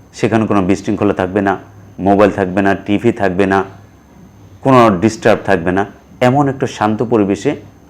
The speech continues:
আমাকে পড়তে বসতে হবে। আমি যদি এমন একটা শান্ত পরিবেশে পড়তে পারি, তাহলে দেখা যাবে যে খুব অল্প সময়ে আমি অনেক বেশি পড়ে ফেলতে পারবো। অর্থাৎ,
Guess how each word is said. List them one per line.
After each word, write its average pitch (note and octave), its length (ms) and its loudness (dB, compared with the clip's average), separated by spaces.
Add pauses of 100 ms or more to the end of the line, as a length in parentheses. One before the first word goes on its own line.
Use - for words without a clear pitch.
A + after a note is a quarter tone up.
আমাকে G2 300 -2
পড়তে F#2+ 320 -4
বসতে E2 320 -8
হবে। D2 220 -8 (600)
আমি B2+ 220 4
যদি C3+ 140 4
এমন B2 200 4
একটা B2 180 -2
শান্ত A2 300 -2
পরিবেশে G#2+ 480 0
পড়তে G2+ 260 -2
পারি, G2+ 300 2 (460)
তাহলে B2+ 240 4
দেখা A2+ 240 4
যাবে A#2+ 180 6
যে G#2+ 100 2
খুব B2+ 160 -10 (100)
অল্প B2+ 300 4
সময়ে C#3 380 0 (400)
আমি A#2+ 160 0
অনেক B2 340 4
বেশি A2 240 -2
পড়ে F2+ 200 2 (200)
ফেলতে F2 240 -6
পারবো। D#2 320 -8 (360)
অর্থাৎ, B2 380 4